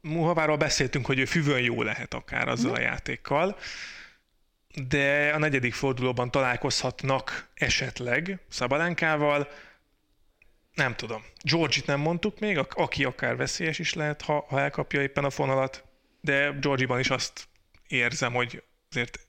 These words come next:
Speaker 1: három-négy meccsen keresztül nem szokta elkapni a fonalat.
Speaker 2: Igen.
Speaker 1: Ja, vagy Muhova, vagy Szabalenka, de akkor mind a ketten Szabalenka ezek szerint?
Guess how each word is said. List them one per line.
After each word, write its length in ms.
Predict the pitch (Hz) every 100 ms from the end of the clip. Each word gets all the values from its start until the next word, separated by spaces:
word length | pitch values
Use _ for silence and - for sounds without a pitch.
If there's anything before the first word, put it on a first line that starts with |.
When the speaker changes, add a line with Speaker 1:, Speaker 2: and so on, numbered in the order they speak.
| -
Speaker 1:
három-négy 560 | 127 127 120 139 139 127
meccsen 320 | 113 - 127
keresztül 420 | 131 123 - 123
nem 120 | 123
szokta 320 | 117 117 -
elkapni 380 | 113 110 117 -
a 80 | 110
fonalat. 540 | - 123 127 170 - - 214
Speaker 2:
Igen. 220 | 202 202 - - - - _ _ _ _ _ _
Speaker 1:
Ja, 260 | - 117 110
vagy 200 | - 147
Muhova, 380 | 147 147 160 135
vagy 200 | 135 135 123
Szabalenka, 680 | - 139 123 120 120 117
de 100 | 123 123
akkor 220 | 120 135
mind 120 | 131
a 40 | 123
ketten 280 | 131 - 127
Szabalenka 500 | - 127 131 127 135
ezek 200 | 135 135
szerint? 500 | - 139 123 -